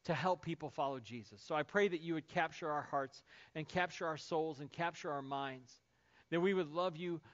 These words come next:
uh, with everything we have, and we would serve you with everything we have, so that other people will follow Jesus. Help us to do that, Father God. And I thank you for this sermon. I thank you for this time together, and I thank you for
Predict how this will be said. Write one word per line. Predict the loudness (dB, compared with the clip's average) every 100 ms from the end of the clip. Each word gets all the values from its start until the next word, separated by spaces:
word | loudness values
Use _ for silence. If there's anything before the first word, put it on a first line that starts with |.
| -8
uh, | -2 -2 -2
with | -4 -2
everything | 0 0 0 -2 -2
we | -2
have, | -2 -2 -2 -2
and | -4
we | -2
would | -2
serve | -6 2 4 4
you | 0
with | -4 -2
everything | -2 -4 -6 -6 -4
we | -4
have, | -2 -4 -4 -8 _ _ _ _ _ _
so | -6 -2
that | -2 -2
other | -4 -4
people | -4 -4 -4 -12 -14 _ _ _ _ _
will | -14
follow | -2 0 0
Jesus. | -2 -6 -8 -10 -18 -20 -20 -20 -20 -16 -16 _
Help | -2 0
us | -2
to | -6 -6
do | -4
that, | -2 -4
Father | -2 -4 -2
God. | -2 -2 -4 -14 -20 -10 0
And | 2
I |
thank | 2 2 0
you | -2
for | -6 -4
this | -4
sermon. | -2 0 0 0
I | -2
thank | -2 -2 -4
you | -8
for | -8
this | -8 -6
time | -2 0 -2
together, | -2 0 2
and | 0 -4
I |
thank | -4 -4 -4
you | -6
for | -6 -4 -4